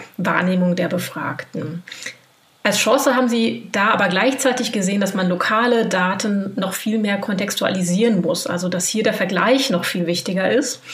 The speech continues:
um den eigenen lokalen Kontext einzuordnen. Und sie sehen da eine Chance, auch wenn das, äh, noch nicht immer gemacht wird, aber perspektivisch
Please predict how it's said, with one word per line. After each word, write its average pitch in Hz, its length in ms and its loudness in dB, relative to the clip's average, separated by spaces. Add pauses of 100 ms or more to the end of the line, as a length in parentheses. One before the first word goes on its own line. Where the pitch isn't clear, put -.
(300)
um 196 140 -2
den 190 180 -2
eigenen 196 380 2
lokalen 180 440 0
Kontext 180 480 -2
einzuordnen. 202 920 0 (420)
Und 202 240 0
sie 190 120 -2
sehen 185 320 0
da 196 240 2
eine 233 160 0
Chance, 226 600 2
auch 185 220 0
wenn 185 140 0
das, 185 260 -2
äh, 180 220 -2
noch 180 160 -2
nicht 185 160 -4
immer 196 200 -2
gemacht 180 440 -2
wird, - 420 2
aber 185 400 0
perspektivisch 220 840 0